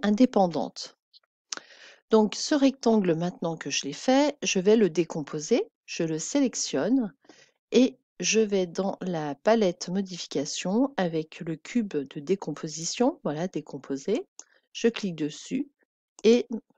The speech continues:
j'obtiens une ligne indépendante. Voilà. Maintenant, mes points. Alors, il existe tout un tas de points que l'on peut poser de manière automatique pour avoir des accroches, des repères, des choses comme ça.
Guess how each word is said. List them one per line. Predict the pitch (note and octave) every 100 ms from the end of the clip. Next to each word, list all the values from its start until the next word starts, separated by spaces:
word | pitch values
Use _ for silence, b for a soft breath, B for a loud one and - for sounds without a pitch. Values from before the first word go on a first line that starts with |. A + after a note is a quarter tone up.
| _ _
j'obtiens | - F#3+ G#3 - F#3+ A3 -
une | F#3+
ligne | G#3 A#3
indépendante. | G3+ G#3 F3+ F3 F#3 A#3+ - - _ _ _ _ _ _ _ _ _ _ _ -
Voilà. | D#3+ F3 D#3 - _ _ _ _ _ _ _ _ _ - _ b b b b
Maintenant, | G3+ B3 C#4+ D#4+ E4+
mes | C4+ C#4+
points. | C#4 - D3 - _ _ - -
Alors, | F#3+ A#2 - - _ _ _ _ _ _ F#3+
il | A3+
existe | G3+ A#3 D#4+ - - -
tout | - C#4
un | A#3+
tas | A3+ A#3
de | F#3+
points | F3 - C4
que | C4 F3
l'on | E3
peut | -
poser | - G3 F#3 F#3+
de |
manière | F3 D3 C#3+
automatique | C#3+ D#3+ D#3+ - F4 - F3 C#3 _ _ _ _ _ _ _ _ _ _ _ _ -
pour | F3
avoir | E3 E3 E3
des | D#3 D3+
accroches, | C#3+ - E3 E3 F3 F#3+
des | C#3+
repères, | C3 D3+ - F3 F3+
des | D#3+
choses | C#3 D3
comme | - B2+
ça. | - B3